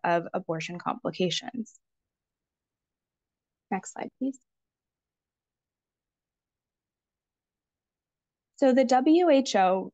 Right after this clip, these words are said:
definition of an enabling environment for abortion care includes access to accurate, non-biased,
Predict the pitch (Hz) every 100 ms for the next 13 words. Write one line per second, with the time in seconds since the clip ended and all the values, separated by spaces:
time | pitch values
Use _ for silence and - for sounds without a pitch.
0 | - 190 - 214 156 - - - - 196
1 | 202 202 196 220 254 262 262 254 220 165
2 | 156 - 185 185 - - 190 185 190 196
3 | 240 220 143 - 165 - - 220 220 -
4 | 262 277 - 185 175 - 175 - - -
5 | 190 - 262 262 277 - _ _ _ 208
6 | 202 240 233 165 170 180 -